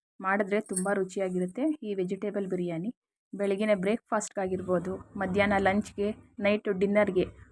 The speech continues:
ಮೂರು ಟೈಮ್‌ಗೂ ಪರ್ಫೆಕ್ಟ್ ಆಗಿರುತ್ತೆ ಈ ವೆಜಿಟೇಬಲ್ ಬಿರಿಯಾನಿ. ಬನ್ನಿ ಈಗ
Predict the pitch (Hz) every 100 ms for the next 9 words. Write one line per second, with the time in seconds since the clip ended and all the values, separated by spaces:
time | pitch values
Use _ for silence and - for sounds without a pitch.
0 | - 226 233 233 220 208 262 - - _
1 | - 208 - 220 - 202 190 185 262 359
2 | _ _ _ _ - 240 262 202 208 220
3 | 220 220 190 185 180 180 262 _ _ 208
4 | 208 233 262